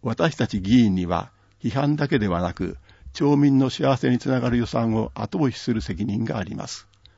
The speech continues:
この予算は、まさにその第一歩であると確信いたします。公明党、平川忠義議員。賛成。魅力向上施策など。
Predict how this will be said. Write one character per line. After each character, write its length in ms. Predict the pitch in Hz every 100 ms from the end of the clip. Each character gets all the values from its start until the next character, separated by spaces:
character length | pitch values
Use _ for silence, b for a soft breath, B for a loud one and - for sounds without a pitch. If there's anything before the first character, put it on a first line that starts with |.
| b b b b b -
こ 140 | 131
の 80 | 131
予 100 | 123
算 220 | 123 110
は、 240 | 101 - B B - _
ま 160 | - 139
さ 160 | 117
に 160 | 92 - -
そ 180 | 147
の 120 | 110 104
第 280 | 95 151 139
一 60 |
歩 200 | - -
で 120 | 101 101
あ 40 |
る 160 | 107 - _ -
と 140 | 147
確 240 | - 92 -
信 220 | 117 117
い 60 |
た 120 | - 107
し 100 | -
ま 120 | 69
す。 260 | - - _ _ _ _ _ b b b b b b b b _ _ _
公 240 | - 147 143
明 240 | 139 127
党、 400 | 120 110 104 95 b b b b
平 280 | - 117 110
川 280 | 117 95 -
忠 240 | 101 123
義 280 | 110 - 87
議 220 | 98 92
員。 180 | 87 - _ - - - -
賛 320 | - 120 120
成。 360 | - 104 95 - _ _ _ _ _ _ _ _
魅 100 | 127
力 260 | 131 156 -
向 220 | 147 139
上 220 | 120 127
施 80 | 120
策 240 | 131 110 95
な 120 | -
ど。 200 | -